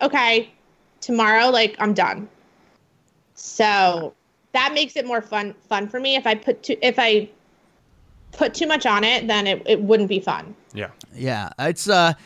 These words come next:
Speaker 3: I gotta say, this is one of my favorite Instagram accounts. I, I love following it. It's, like, one of those things where,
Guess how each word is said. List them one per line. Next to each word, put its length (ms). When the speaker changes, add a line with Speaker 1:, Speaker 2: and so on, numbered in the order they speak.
Speaker 3:
I 80
gotta 200
say, 360
this 240
is 200
one 220
of 60
my 120
favorite 500
Instagram 440
accounts. 560
I, 180
I 120
love 260
following 440
it. 120
It's, 180
like, 100
one 80
of 40
those 140
things 240
where, 280